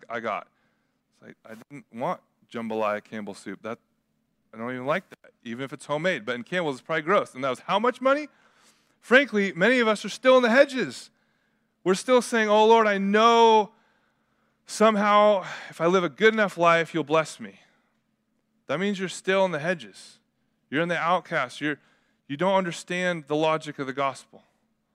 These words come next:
We don't deserve it. We don't deserve it. But because, verse twenty-four, "I tell you, not one of those men who were invited and turned down the invitation will get a taste of my banquet."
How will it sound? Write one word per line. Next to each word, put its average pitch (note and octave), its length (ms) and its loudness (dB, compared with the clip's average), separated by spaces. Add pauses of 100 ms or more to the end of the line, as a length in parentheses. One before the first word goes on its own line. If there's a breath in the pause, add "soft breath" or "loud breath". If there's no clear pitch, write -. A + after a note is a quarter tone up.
(420)
We F#3+ 180 -2
don't G#3+ 220 0
deserve F#3 380 -2
it. - 140 -8 (1300)
We G3+ 200 -6
don't G3 420 2
deserve E3+ 400 -2
it. B2 180 -8
But D3 160 -6
because, F#3+ 760 0
verse F3+ 200 -2
twenty-four, D#3 840 -2 (380)
"I C#3 100 -4
tell G3 420 -4
you, A2+ 380 -10 (340)
not C#3+ 280 -4
one D#3+ 180 -2
of F#3+ 80 -4
those G3 300 -6
men A#2+ 360 -8 (1600)
who C#3+ 120 -2
were E3 140 0
invited D#3 520 -2
and B2+ 220 -12
turned E3 260 -6
down D#3+ 200 -4
the D#3 80 -8
invitation B2 680 -10
will A#2+ 120 -12
get B2 100 -8
a A#2+ 60 -8
taste C3+ 420 -12
of A#2 60 -20
my G#2+ 120 -8
banquet." G#2+ 440 -12